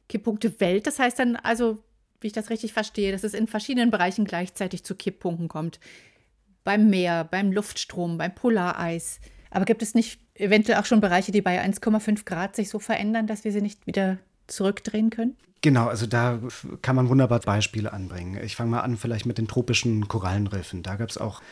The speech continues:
Speaker 2: erst kürzlich einen großen Bericht dazu, dass die wahrscheinlich schon am Kippen sind. Also es ist ein bisschen, man kann nie genau sagen, okay, bei dem und dem Punkt kippt's wirklich, aber dieser Prozess, der hat anscheinend schon begonnen.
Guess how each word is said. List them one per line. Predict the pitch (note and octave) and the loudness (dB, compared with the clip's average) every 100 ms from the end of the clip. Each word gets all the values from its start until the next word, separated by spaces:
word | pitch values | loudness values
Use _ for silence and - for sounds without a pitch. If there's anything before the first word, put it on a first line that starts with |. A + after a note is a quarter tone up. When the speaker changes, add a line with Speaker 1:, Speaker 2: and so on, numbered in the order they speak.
| - - | -20 -10
Speaker 2:
erst | - G#2 - | -6 -4 2
kürzlich | D#3 D#3 D3 C#3 - - - | 2 4 0 0 -2 -6 -4
einen | A2 G#2 | -4 -2
großen | B2+ B2+ B2+ G#2+ | -2 0 0 0
Bericht | A#2 D3+ - - - - - - - - | 0 -2 -2 -4 -6 -10 -20 -20 -8 0
dazu, | B2 - C#3+ D3 | 0 2 2 2
dass | D#3 - B2+ - | 2 0 -2 -2
die | C3 D3 D3 | 0 0 2
wahrscheinlich | C3+ C3+ A#2 C3+ B2+ | 2 2 2 2 0
schon | C3+ C3 - | 0 0 0
am | A#2+ B2 | -2 -2
Kippen | B2+ A#2+ G#2+ | -4 -2 -2
sind. | A2 F#2+ F2+ - - | -2 -4 -6 -12 -12
Also | F#2+ A2 | -12 -10
es | G#2 | -6
ist | |
ein | A#2 | -6
bisschen, | G#2 - A2 G#2+ | -4 -6 -4 -2
man | A#2 | -2
kann | B2+ B2+ B2+ | 0 0 2
nie | C3 C#3 | 0 2
genau | C#3+ A#2+ B2 | 2 2 0
sagen, | A#2 A#2 A2+ | 0 -2 -4
okay, | G#2+ B2+ | -4 -4
bei | B2 A2 | -2 -4
dem | A#2 A#2+ | -2 -2
und | A#2 | 0
dem | A#2+ A#2+ A2 - - - - - | 0 0 -2 -8 -20 -20 -20 -16
Punkt | - C#3+ D3+ D3 - - - | 0 4 6 4 -2 -6 -2
kippt's | D#3+ D3+ D3 | -2 0 0
wirklich, | D3+ E3 - B2+ | 2 2 0 -2
aber | B2 B2+ B2 B2 - | 2 4 4 0 -2
dieser | A#2+ G#2+ | -4 -2
Prozess, | A#2+ - E3+ F#3+ - - - - | -4 2 2 2 -2 -12 -16 -4
der | A#2+ | 0
hat | D#3+ D#3 | 2 2
anscheinend | C3+ C3 C3 C#3 B2+ | 0 2 2 0 0
schon | C3+ B2+ A#2+ A#2 - | 0 0 -2 -6 -6
begonnen. | B2+ G#2+ F2+ E2+ | -4 -2 -4 -6